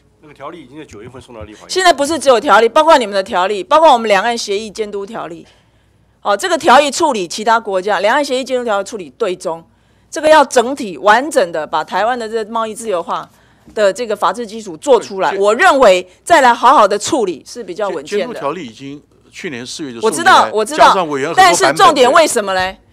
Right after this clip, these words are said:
Speaker 2: 因为你们的版本是一个假的监督条例，
Speaker 3: 不，可是也加上
Speaker 2: 你们院版是一个黑箱合法化的条例，
Speaker 3: 不，我们
Speaker 2: 所以才会造成在立法院大家担忧，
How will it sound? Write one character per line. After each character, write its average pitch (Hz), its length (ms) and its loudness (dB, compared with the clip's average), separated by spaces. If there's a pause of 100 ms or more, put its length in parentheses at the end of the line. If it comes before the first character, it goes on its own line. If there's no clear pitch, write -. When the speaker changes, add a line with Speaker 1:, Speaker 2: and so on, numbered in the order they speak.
(200)
Speaker 2:
因 320 160 -6
为 359 100 4
你 254 100 0
们 226 120 -4
的 247 80 4
版 240 260 0
本 208 180 0
是 277 140 -8
一 240 140 -6
个 190 320 2
假 170 260 4
的 196 100 0
监 240 180 -4
督 233 120 -4
条 202 180 -4
例， 165 140 -6
Speaker 3:
不， 170 160 -14 (100)
可 165 140 -10
是 208 140 -10
也 294 80 2
加 320 100 6
上 - 0 -
Speaker 2:
你 349 60 -2
们 415 80 4
院 349 120 4
版 254 240 6
是 359 160 -2
一 294 200 0
个 247 340 6 (160)
黑 370 240 4
箱 370 240 6
合 294 180 6
法 - 200 6
化 311 180 6
的 247 100 2
条 233 220 4
例， 277 200 0
Speaker 3:
不， - 100 -6
我 156 100 0
们 180 100 -2
Speaker 2:
所 339 80 6 (120)
以 330 100 4
才 302 180 6
会 381 180 8
造 381 220 8
成 277 200 4
在 311 120 8
立 320 160 2
法 226 160 6
院 277 220 6
大 311 160 6
家 302 140 6
担 302 280 6
忧， 285 320 6